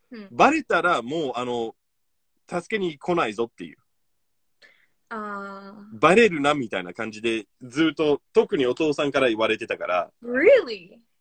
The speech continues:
Speaker 2: やるんやったら、まあ、自分の自己責任でやってるんやけど、バレたら、
Speaker 1: うん。
Speaker 2: あの、「I'm not gonna help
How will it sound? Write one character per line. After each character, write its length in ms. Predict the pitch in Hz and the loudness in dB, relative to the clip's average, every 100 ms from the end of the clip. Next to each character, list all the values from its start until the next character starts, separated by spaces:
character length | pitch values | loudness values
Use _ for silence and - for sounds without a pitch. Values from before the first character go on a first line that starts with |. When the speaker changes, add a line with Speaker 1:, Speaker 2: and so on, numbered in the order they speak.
| _ - | _ -4
Speaker 2:
や 220 | 110 156 | 4 4
る 120 | 240 | 4
ん 60 | 262 | 2
や 120 | 262 | 2
っ 60 | - | 2
た 120 | 233 | 2
ら、 340 | 262 175 98 - | 4 2 -2 -2
ま 200 | 147 127 | 0 0
あ、 60 | 104 | -2
自 200 | 117 160 | -8 -4
分 420 | 190 196 190 180 | -2 -2 -4 -2
の 140 | 190 139 | -2 -4
自 180 | 127 | -8
己 120 | 143 175 | -4 -4
責 220 | 208 165 | -4 -6
任 180 | 127 110 | -6 -2
で 180 | 110 104 | -4 -2
や 140 | 123 | -4
っ 60 | 120 | -4
て 100 | 156 | -6
る 60 | 127 | -6
ん 20 | |
や 140 | 104 | -10
け 80 | 101 | -8
ど、 180 | 107 95 | -8 -2
バ 180 | 95 156 | 0 0
レ 120 | 175 | 0
た 100 | 156 | 0
ら、 320 | 175 104 - _ _ _ _ - | 0 -2 -4 _ _ _ _ -6
Speaker 1:
う 20 | |
ん。 40 | |
Speaker 2:
あ 20 | 113 | -4
の、 260 | 110 107 _ _ _ - | -4 -6 _ _ _ -6
「I'm 140 | 127 | 0
not 160 | 147 139 | 0 0
gonna 180 | 135 120 | -2 -2
help 240 | 139 131 | -2 -4